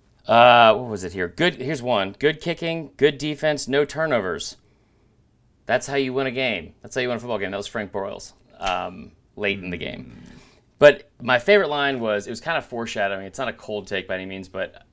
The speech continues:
Speaker 1: uh, one, "Whoa, Nelly," anytime Keith
Speaker 2: I didn't
Speaker 1: Jackson.
Speaker 2: thi-, I, I don't think he
Speaker 1: Whoa.
Speaker 2: said "Whoa, Nelly" in this game.
Speaker 1: I'm gonna throw it out there regardless because we would be just c-, completely off base to not give him a shout out for that, the greatest quote ever in college football history. But you're right. I don't think he had one in this game,
Speaker 2: Yeah.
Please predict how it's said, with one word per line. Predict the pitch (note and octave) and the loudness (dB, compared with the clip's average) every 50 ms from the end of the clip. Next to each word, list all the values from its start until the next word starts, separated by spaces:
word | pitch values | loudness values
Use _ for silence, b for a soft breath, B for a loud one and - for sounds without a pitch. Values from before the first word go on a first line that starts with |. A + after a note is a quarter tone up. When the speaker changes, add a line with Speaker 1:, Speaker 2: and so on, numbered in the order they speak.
| _ - | _ -6
Speaker 1:
uh, | G2 F#2+ F#2 F#2 F2 - | -4 -2 -2 -2 -2 -4
one, | G2 A2+ C#3 D#3 D3+ C3+ A#2+ G#2+ | -6 -4 -2 0 0 0 0 -2
"Whoa, | A2 A#2+ A#2 | -4 -4 -4
Nelly," | G#2+ G2 F#2+ F#2 F2+ F2 F2+ F2+ - | -2 -2 -2 -2 -2 -4 -8 -10 -12
anytime | - G#2+ G2+ F#2 - G2+ F#2 F#2 F2+ F2 E2+ _ _ _ _ _ _ _ _ _ _ _ _ _ _ _ _ - - | -14 -14 -12 -8 -6 -6 -6 -6 -8 -12 -18 _ _ _ _ _ _ _ _ _ _ _ _ _ _ _ _ -20 -18
Keith | - - A#2 | -6 0 0
Speaker 2:
I | F#3+ | 2
didn't | - | 2
Speaker 1:
Jackson. | - - - - - | 2 0 -4 -6 -6
Speaker 2:
thi-, | C#3 | -6
I, | D3+ B2+ D3+ G#3 | -2 2 6 6
I | |
don't | - G#3 G#3+ | 8 8 8
think | C4+ B3 | 6 4
he | G3 | 2
Speaker 1:
Whoa. | E3+ | 2
Speaker 2:
said | - - G3 F#3+ D#3 C3 | 2 4 4 4 4 2
"Whoa, | B2 A#2 A2 | 0 0 0
Nelly" | G#2+ G#2+ G2+ G2+ F#2+ | -2 -2 -2 -4 -6
in | F2+ | -8
this | F#2 E2+ - | -10 -12 -12
game. | - G2 F2 E2 - - - _ _ - - _ _ _ - | -12 -12 -14 -14 -16 -20 -20 _ _ -20 -20 _ _ _ 0
Speaker 1:
I'm | D3 F3+ | 2 2
gonna | G#3 G#3 | 2 4
throw | G3 G#3 G3 | 4 4 6
it | F#3 | 6
out | F3+ F3+ | 4 4
there | F3+ E3 | 2 0
regardless | D3 A2+ C#3 C#3+ C#3+ D3+ D3 C#3+ | 0 2 2 2 2 2 -2 -6
because | C3 B2 G#2+ | -10 -10 -8
we | A2+ C#3 | -6 -4
would | C#3 C3+ B2+ | -4 -4 -4
be | A#2 C3 B2+ B2 A#2+ A#2 - - | -4 -6 -4 -4 -4 -6 -8 -12
just | A#2 - B2+ B2 - - - - _ _ - - - | -10 -8 -8 -6 -6 -10 -14 -18 _ _ -20 -20 -20
c-, | - - - - - - | -20 -20 -20 -20 -20 -16
completely | - C#3+ C#3+ C#3 - - D#3+ E3 E3 D3 D3 C#3+ C3+ | -12 -10 -10 -10 -10 -10 -10 -10 -6 -2 -2 0 2
off | C3 B2+ - - | 0 0 -2 -2
base | B2+ B2+ B2+ B2 - | -4 -4 -4 -6 -8
to | B2+ | -10
not | A2 G#2+ G#2+ G#2+ G#2 G#2+ A2 - - - A2+ | -10 -6 -4 -2 -2 -2 -2 -4 -8 -14 -14
give | G2 - A2+ A2 G#2 | -8 -6 -6 -6 -6
him | A2+ A2+ | -8 -8
a | G#2 | -8
shout | - - A2 G#2+ G#2 | -4 -2 0 0 0
out | A2 G#2 - | -2 -4 -6
for | A2 G2+ | -8 -4
that, | G2 G2 F#2+ - - | -4 -4 -4 -6 -8
the | G#2+ | -14
greatest | F#2 - A2+ A2 G#2+ G#2 G2+ - | -12 -8 -6 -6 -4 -6 -8 -8
quote | - A#2 G#2+ - | -10 -8 -6 -6
ever | G2+ G2+ G#2+ | -6 -6 -6
in | G#2 G2+ | -6 -8
college | A2 G#2+ - | -8 -10 -10
football | G#2 G2+ | -8 -10
history. | G#2 G#2 - - F#2+ | -10 -10 -10 -12 -12
But | G2 G#2+ | -10 -10
you're | G2+ A2 | -6 -4
right. | G#2+ G2+ F2 E2+ | -2 -2 -2 -2
I | F2 | -4
don't | G2+ A2 | -8 -8
think | A#2+ A2 | -10 -10
he | G2 | -8
had | F#2+ G#2+ G#2 | -6 -6 -6
one | G2 G2 - | -6 -8 -10
in | G#2+ G2 F#2 E2+ | -10 -10 -10 -8
this | F#2+ G2 G2+ - | -8 -8 -8 -6
game, | - C3 B2 C3 C#3+ C3 | -6 -6 -4 -4 -6 -6
Speaker 2:
Yeah. | G2 F2+ F2 | -6 -6 -8